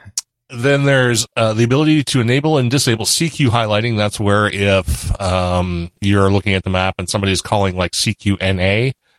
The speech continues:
uh, the entirety of North America gets highlighted. Uh, you can turn that behavior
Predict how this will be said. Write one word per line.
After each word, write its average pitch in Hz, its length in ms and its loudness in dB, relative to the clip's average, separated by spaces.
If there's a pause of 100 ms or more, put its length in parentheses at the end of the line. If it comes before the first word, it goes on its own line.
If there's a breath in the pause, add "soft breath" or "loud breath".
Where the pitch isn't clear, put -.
(220)
uh, 85 360 0
the 92 160 0
entirety 92 440 -2
of 90 100 -2
North 92 260 0
America 87 500 0
gets - 540 -4 (140)
highlighted. 95 480 -6 (680)
Uh, 92 220 0
you 95 100 -2
can 101 160 2
turn 107 200 0
that 92 180 0
behavior 90 360 0